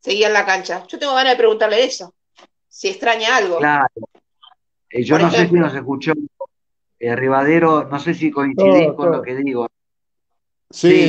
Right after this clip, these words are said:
Speaker 3: escuch-, eh, coincidí, coincido totalmente, escuché todo.
Speaker 1: Mm.
Speaker 2: Gracias.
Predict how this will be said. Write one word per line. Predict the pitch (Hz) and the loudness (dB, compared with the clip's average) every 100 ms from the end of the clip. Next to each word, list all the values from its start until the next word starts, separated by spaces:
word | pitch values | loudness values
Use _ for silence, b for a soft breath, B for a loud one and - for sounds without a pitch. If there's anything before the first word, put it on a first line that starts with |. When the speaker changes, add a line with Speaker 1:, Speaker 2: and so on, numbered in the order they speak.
| - | 0
Speaker 3:
escuch-, | - 175 - - | -2 -4 -4 -16
eh, | 160 | -16
coincidí, | - 175 170 170 180 208 202 | -4 -2 -2 0 0 0 -2
coincido | 180 180 175 233 220 | 2 2 2 0 0
totalmente, | 180 190 190 185 220 220 202 | 0 0 2 2 2 0 -2
escuché | 175 170 180 180 | -2 -2 -2 -2
todo. | 110 - _ _ _ _ _ _ _ _ _ _ _ | -6 -8 _ _ _ _ _ _ _ _ _ _ _
Speaker 1:
Mm. | 190 190 185 _ _ _ _ _ _ _ _ _ _ | -20 -20 -20 _ _ _ _ _ _ _ _ _ _
Speaker 2:
Gracias. | 98 78 - _ _ | -10 -10 -12 _ _